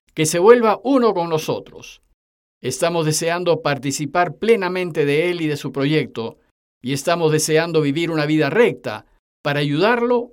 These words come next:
a transformar este mundo. Entonces, cuando Él habite en nosotros, caminaremos bajo su luz, elegiremos siempre la verdad,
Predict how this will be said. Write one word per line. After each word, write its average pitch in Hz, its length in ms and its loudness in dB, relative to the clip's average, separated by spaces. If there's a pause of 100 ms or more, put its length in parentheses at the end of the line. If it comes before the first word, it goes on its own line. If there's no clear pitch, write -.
a 127 160 -6
transformar 151 880 -2 (100)
este 151 320 -4
mundo. 104 520 -12 (1040)
Entonces, 233 520 4
cuando 127 440 -6
Él 233 200 2
habite 190 300 0
en 185 80 -4
nosotros, 139 720 -4 (460)
caminaremos 160 680 0
bajo 139 240 -4
su 156 160 -6
luz, 247 400 -4 (500)
elegiremos 151 640 -2
siempre 165 320 -2
la 139 140 0
verdad, 160 440 -2